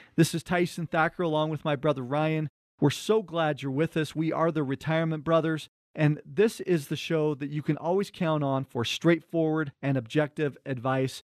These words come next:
And today, Ryan, we're talking about five expenses that could blindside you in retirement. And in this segment, we're gonna reveal why most Americans underestimate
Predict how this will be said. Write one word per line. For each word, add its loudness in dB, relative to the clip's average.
And 0
today, 0
Ryan, 0
we're -2
talking -2
about -2
five -2
expenses 0
that 0
could -2
blindside 0
you 0
in 0
retirement. 0
And 0
in -2
this 2
segment, -2
we're -2
gonna 0
reveal 0
why 0
most -2
Americans 0
underestimate -2